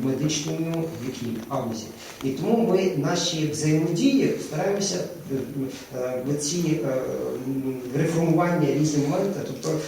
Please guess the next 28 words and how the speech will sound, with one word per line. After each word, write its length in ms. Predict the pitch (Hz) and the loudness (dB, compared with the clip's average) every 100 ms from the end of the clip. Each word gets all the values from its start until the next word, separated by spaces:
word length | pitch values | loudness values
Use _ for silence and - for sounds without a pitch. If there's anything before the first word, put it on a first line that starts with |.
| - 135 | -8 0
для 100 | 156 | 4
мене, 280 | 240 262 | 6 6
е, 540 | - - 117 120 123 113 | 4 2 -2 -4 -2 0
як 160 | 135 - - 110 | 0 0 -4 -6
для 240 | 117 135 127 - 135 139 143 139 | -2 0 0 -4 -6 -4 -4 -6
фахівця, 320 | 131 - 139 | -6 -4 -2
який 160 | 147 | 2
в 200 | 135 135 | 4 6
місті 260 | 160 151 - | 6 4 2
мали 300 | 131 123 120 | 0 0 0
ці 200 | 117 123 120 - 147 | -2 -4 -6 -6 -4
етап 340 | 147 156 - | 2 2 2
пройдений 520 | 143 135 131 123 123 - 139 123 | 4 4 2 -2 -4 -6 -6 0
невідкладної 500 | 143 156 180 165 147 | 0 2 2 4 2
швидкої 300 | - - 143 | 0 0 0
допомоги, 360 | - 113 110 - - - - 139 | 0 -4 -6 -8 -12 -14 -8 2
було 220 | 185 220 | 4 6
в 80 | 185 | 4
реформі 440 | 175 196 185 180 | 2 2 2 2
первинки 500 | 156 151 220 226 - | 2 4 6 4 2
спочатку 520 | - 151 - 180 160 | -2 -2 0 0 0
зробити 400 | 143 139 156 160 135 | -2 -2 -2 -2 0
бригаду 380 | 139 - 233 208 | -2 0 0 2
невідкладної 440 | 202 - 139 135 - | 0 0 -2 0 -2
допомоги, 380 | - 113 110 - - - - | -2 -4 -4 -6 -12 -14 -4
потім 320 | 147 214 202 | 0 2 4
далі 180 | 208 220 190 | 4 4 2
розмежувати 580 | 156 147 143 143 170 160 | 2 2 2 0 -2 -2